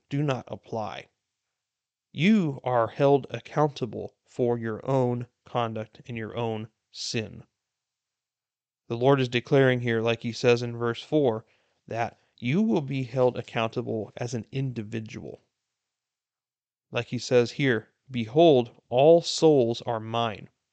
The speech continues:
The soul of the Father, as well as the soul of the Son, is mine. The soul who sins will die." And then he goes through an explanation of what he means by that.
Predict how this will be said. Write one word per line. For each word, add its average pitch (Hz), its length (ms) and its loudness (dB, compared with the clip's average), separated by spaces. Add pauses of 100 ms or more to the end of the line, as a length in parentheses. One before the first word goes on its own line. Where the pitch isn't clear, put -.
(320)
The - 80 -14
soul 113 300 2
of 110 80 -10
the 107 60 -14
Father, 156 560 4 (280)
as 127 160 -6
well 120 100 2
as 117 120 -2
the 117 60 -10
soul 127 340 0
of 127 60 -4
the 127 60 -6
Son, 131 480 0
is 131 260 -4
mine. 113 440 -10 (400)
The 123 100 -10
soul 151 580 4 (260)
who 117 180 -4
sins 123 840 -2 (300)
will 127 220 -2
die." 117 440 -6 (1500)
And 139 140 0
then 139 80 2
he 135 120 -2
goes 135 260 2
through 131 220 2
an 120 80 -2
explanation 131 760 -2
of 110 140 -6
what 117 160 -4
he 123 180 -8
means 143 400 -4
by 113 220 -12
that. - 260 -16